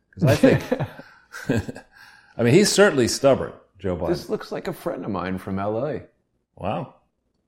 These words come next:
Speaker 1: Was
Speaker 2: I
Speaker 1: she
Speaker 2: wonder.
Speaker 1: stubborn?
Speaker 2: Well, she's an actress, so it might be her, but I don't know.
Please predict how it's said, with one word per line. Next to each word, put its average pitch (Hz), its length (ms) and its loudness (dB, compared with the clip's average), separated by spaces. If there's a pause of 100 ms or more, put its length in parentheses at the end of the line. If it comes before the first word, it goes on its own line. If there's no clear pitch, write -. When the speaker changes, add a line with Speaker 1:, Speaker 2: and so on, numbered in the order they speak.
(260)
Speaker 1:
Was 98 160 -4
Speaker 2:
I - 40 -6
Speaker 1:
she 98 60 -6
Speaker 2:
wonder. 92 100 -4
Speaker 1:
stubborn? 113 360 0 (480)
Speaker 2:
Well, 127 100 -14
she's 135 220 -10
an 123 100 -8
actress, 104 380 -8
so 87 160 -6
it - 120 -8
might 113 180 -8
be 92 100 -8
her, 82 300 -8
but 82 140 -8
I 92 80 -8
don't 113 140 -10
know. 78 160 -14